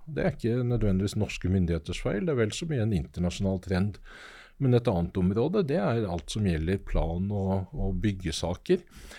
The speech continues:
Eh, byggenæringen er vel den næringen i Norge, og kanskje i verden, over de siste ti årene som har hatt dårligst produktivitetsvekst. Og det er en utfordring. Vi, eh, prisene har gått opp, produktiviteten har stått bom stille,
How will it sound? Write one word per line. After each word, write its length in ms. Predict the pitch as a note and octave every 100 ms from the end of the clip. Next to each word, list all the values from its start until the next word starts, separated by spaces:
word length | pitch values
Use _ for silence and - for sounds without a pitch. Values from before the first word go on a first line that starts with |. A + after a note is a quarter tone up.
| - - - - -
Eh, 180 | B2+ A2+
byggenæringen 1040 | G#2 C3 F2+ F2+ F2 F2+ E2+ G2+ D3 G3
er 220 | E3+ G2+ G#2
vel 160 | B2+ A#2+ - - -
den 360 | G#2 G2 A2
næringen 640 | A#2+ F#2+ D#2 E2 F#2 A#2 A#2+
i 80 | A2
Norge, 560 | A2 F2+ D#2 F#2 D3 C#3 A#2+
og 320 | A2+ G2 F#2+
kanskje 380 | A#2+ - - G2+
i 40 |
verden, 460 | F#2 D#2 E2 C#3 D3
over 320 | A2 G#2+ G2+
de 100 | A2
siste 380 | G#2 G#2+ - -
ti 220 | - G#2+
årene 300 | F2+ G2+ F3+
som 160 | F3+ C#3+
har 160 | G2+ A2+
hatt 160 | A2
dårligst 560 | F2 C#2+ D#2 F2+ - -
produktivitetsvekst. 1160 | G2+ F#2+ - G2 F#2 F#2 C2+ - A2+ - - - _ - - - - -
Og 160 | - G#2+
det 140 | A2
er 220 | E3+ F#2 F2+
en 160 | G2+ F2+
utfordring. 540 | D2 - F2+ G#2 A2+ G2
Vi, 400 | A2+ A2+ A2 G#2+
eh, 220 | G#2+ G2 - -
prisene 480 | B2 G#2+ - - C3
har 160 | A#2
gått 220 | F#2+ A2 F3
opp, 300 | G#3+ - - - - - - -
produktiviteten 920 | A#2 G2+ G#2+ A#2 G#2+ - E2 - B2+
har 140 | A2 G#2
stått 280 | - G2 G2
bom 220 | F#2 G#2
stille, 400 | - A#2 G#2+ G#3